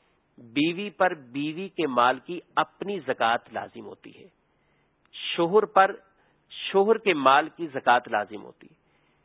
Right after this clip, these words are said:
شوہر کی یہ ذمہ داری نہیں ہے کہ وہ بیوی کے بھی تمام تر مال کی زکوٰۃیں خود اکٹھی کر کے وہ زکوٰۃ دے۔ ہاں، اگر وہ دیتا ہے اپنی مرضی سے اور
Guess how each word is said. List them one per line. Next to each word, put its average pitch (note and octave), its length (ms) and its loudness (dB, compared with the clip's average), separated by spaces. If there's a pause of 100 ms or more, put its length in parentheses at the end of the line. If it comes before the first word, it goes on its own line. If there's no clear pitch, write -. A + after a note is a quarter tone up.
(220)
شوہر F3 340 0
کی G3 120 -10
یہ F#3 220 2
ذمہ D3 300 2
داری D3+ 220 2
نہیں A2+ 300 -10
ہے G#2+ 80 -18 (500)
کہ D#3+ 60 -6
وہ F3+ 140 -2 (140)
بیوی E3+ 360 -4
کے A3 140 -2
بھی G#3 200 -4
تمام E3+ 380 4
تر F3+ 200 2
مال C#3+ 280 2
کی D3+ 160 -8
زکوٰۃیں C3 600 -4
خود F#3 160 -2
اکٹھی E3+ 380 -6
کر D#3 200 -2
کے D#3 140 -8 (1000)
وہ C#3 140 -4
زکوٰۃ A#2+ 500 0
دے۔ G#2+ 120 -6 (760)
ہاں، E3+ 200 6
اگر F3 180 -2
وہ E3 140 -4
دیتا C3 460 0
ہے A#2+ 140 -10 (360)
اپنی F3+ 300 -2
مرضی C3 420 -4 (100)
سے G#2+ 100 -14 (1040)
اور D#3+ 200 6